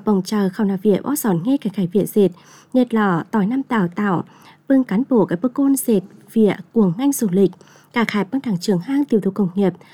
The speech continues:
tỏi năm tảnh lù hà nạp về bảy trừ bạc khanh hào sân bay, nhất là đối tỏi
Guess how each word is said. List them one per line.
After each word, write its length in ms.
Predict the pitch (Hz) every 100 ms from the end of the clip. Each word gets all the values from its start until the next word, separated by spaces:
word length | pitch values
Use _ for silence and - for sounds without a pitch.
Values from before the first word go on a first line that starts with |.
| - _
tỏi 100 | 240
năm 160 | 247 285
tảnh 300 | - 214 175
lù 180 | 196 180
hà 160 | 220
nạp 160 | 196 185
về 120 | 208
bảy 200 | 196 190
trừ 180 | 180 208 -
bạc 100 | 185
khanh 160 | 269 285
hào 160 | - 196
sân 200 | - 190 185
bay, 300 | 214 190 165
nhất 160 | 277 254
là 80 | 185
đối 120 | 170
tỏi 160 | 233